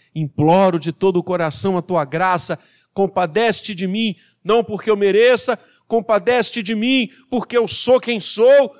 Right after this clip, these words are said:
compadece-te de mim segundo a tua palavra." Oh, glória! É isso. <coughs> Por isso o profeta dizia: ao receber a tua palavra, eu imediatamente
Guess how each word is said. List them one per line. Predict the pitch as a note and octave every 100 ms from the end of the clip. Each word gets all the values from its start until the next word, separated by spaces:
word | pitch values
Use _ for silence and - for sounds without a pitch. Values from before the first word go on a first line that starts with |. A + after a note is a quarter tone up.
| _ -
compadece-te | C#4 C#4 B3+ G#3+ C#4 C4 C4+
de | G#3+ A#3+
mim | C#4 C4+
segundo | - B3 C4+ D4
a | C#4
tua | A3+ _ C#4 F#4 F4 A#3+
palavra." | - F3+ F3 F#3 E3+ C#3 E3
Oh, | A3+
glória! | D3 D#3+ D#3 C#3 G#2+ _ _ _ _ _ _ _ _ _ _ _
É | D3+
isso. | C#3+ F#3+ - - - - _ _ _ _ _ _ _ _ _ _ _ _ _
<coughs> | - - - D#4 - - F3+ - _ _
Por | D3+ E3+
isso | E3+ -
o |
profeta | D3+ C#3+ - D3+ C#3 C#3 A#2+ _ _ _ _ _ _ _ _ -
dizia: | C3 A#2+ A2+ D3 C#3 A#2 G#2 _ _
ao | - C3
receber | C3+ A#2 D3 A2+ E3+
a | F3
tua | - D#3+
palavra, | - B2+ A#2+ A#2+ A2+ G#2+ G#2 _ _ _ _ _ _ _ _ -
eu | A#2
imediatamente | C#3+ C#3 B2+ G#2+ A#2+ - G#2+ A2 A2 G2 -